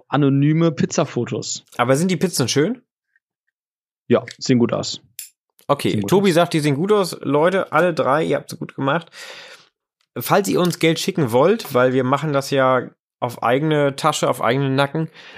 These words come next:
Speaker 2: an paypal punkt me slash Zauberei und
Speaker 1: Zauberei
Speaker 2: Bier,
Speaker 1: und
Speaker 2: ne?
Speaker 1: Bier.
Speaker 2: Zauberei und Bier.
Speaker 1: Ja.
Speaker 2: paypal punkt me slash Zauberei und Bier.
Speaker 1: Genau.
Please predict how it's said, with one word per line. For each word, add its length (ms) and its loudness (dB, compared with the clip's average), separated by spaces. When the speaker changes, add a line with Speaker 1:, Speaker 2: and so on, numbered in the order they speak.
Speaker 2:
an 340 2
paypal 400 2
punkt 540 -2
me 560 -2
slash 560 -4
Zauberei 800 -2
und 60 4
Speaker 1:
Zauberei 240 2
Speaker 2:
Bier, 100 4
Speaker 1:
und 60 -2
Speaker 2:
ne? 60 0
Speaker 1:
Bier. 280 0
Speaker 2:
Zauberei 280 -2
und 100 -6
Bier. 260 -8
Speaker 1:
Ja. 100 0
Speaker 2:
paypal 380 0
punkt 260 -4
me 500 0
slash 440 -4
Zauberei 340 -2
und 100 -6
Bier. 200 0
Speaker 1:
Genau. 100 -14